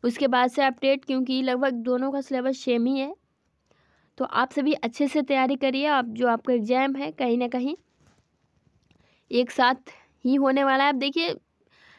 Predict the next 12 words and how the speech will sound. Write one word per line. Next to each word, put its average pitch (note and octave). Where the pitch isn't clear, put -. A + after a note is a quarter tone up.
दिक्कतें C4
इसलिए D4
हो C#4
रही C4+
हैं C#4+
कि D4
फ्लैश A3+
ना G#3+
हो G#3
ये G#3
दोनों F#3+
एग्जाम F#3+